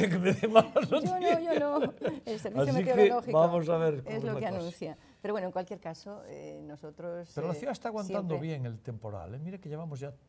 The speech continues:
Speaker 1: bastante seguidos y afortunadamente, y nunca se puede cantar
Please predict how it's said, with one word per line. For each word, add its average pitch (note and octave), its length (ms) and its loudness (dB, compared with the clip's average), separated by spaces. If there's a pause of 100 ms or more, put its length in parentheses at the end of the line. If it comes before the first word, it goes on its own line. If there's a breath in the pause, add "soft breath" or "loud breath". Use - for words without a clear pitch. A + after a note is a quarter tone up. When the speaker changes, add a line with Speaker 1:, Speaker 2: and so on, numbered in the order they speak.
(300)
Speaker 1:
bastante C3+ 420 -12
seguidos A#2+ 580 -12 (920 loud breath)
y G2+ 60 -8
afortunadamente, A#2 760 -6
y G#2 40 -10
nunca G#2+ 240 -10
se G2+ 120 -14
puede G#2 240 -10
cantar G2 640 -12